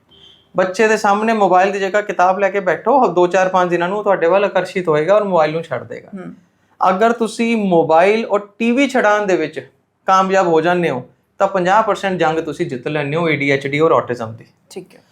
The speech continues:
Speaker 1: ਤੁਹਾਡਾ ਬੱਚਾ ਮੋਬਾਈਲ ਛੱਡ ਦੇਵੇ, ਤੁਸੀਂ ਉਹਨੂੰ ਬਾਹਰ ਲੈ ਕੇ ਜਾਣਾ ਸ਼ੁਰੂ ਕਰ ਦਿਓ, ਪਾਰਕ 'ਚ ਘੁਮਾਉਣਾ ਸ਼ੁਰੂ ਕਰ ਦਿਓ, ਆਪਸ ਦੇ ਵਿੱਚ ਬਿਹੇਵ ਪ੍ਰੋਪਰ ਕਰ ਲਓ,
Speaker 2: ਹੂੰ।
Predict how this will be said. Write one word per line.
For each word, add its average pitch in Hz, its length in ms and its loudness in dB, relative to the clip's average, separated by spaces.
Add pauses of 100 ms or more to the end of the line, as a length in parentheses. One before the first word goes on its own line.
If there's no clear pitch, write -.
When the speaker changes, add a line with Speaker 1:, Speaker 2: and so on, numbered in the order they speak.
(140)
Speaker 1:
ਤੁਹਾਡਾ 190 220 2
ਬੱਚਾ 202 280 2
ਮੋਬਾਈਲ 190 420 2
ਛੱਡ 170 220 0
ਦੇਵੇ, 190 360 0 (220)
ਤੁਸੀਂ 190 240 -6
ਉਹਨੂੰ 208 220 -2
ਬਾਹਰ 156 220 4
ਲੈ 190 140 0
ਕੇ 180 100 -2
ਜਾਣਾ 170 200 0
ਸ਼ੁਰੂ 165 240 -6
ਕਰ 202 200 2
ਦਿਓ, 214 180 -2
ਪਾਰਕ 175 360 0
'ਚ 196 80 -4
ਘੁਮਾਉਣਾ 180 400 -2
ਸ਼ੁਰੂ 185 200 -6
ਕਰ 190 200 0
ਦਿਓ, 196 180 2
ਆਪਸ 180 380 2
ਦੇ 175 80 2
ਵਿੱਚ 170 240 0
ਬਿਹੇਵ 156 380 -2
ਪ੍ਰੋਪਰ 185 400 -2
ਕਰ 180 180 0
ਲਓ, 208 180 2
Speaker 2:
ਹੂੰ। 180 340 -16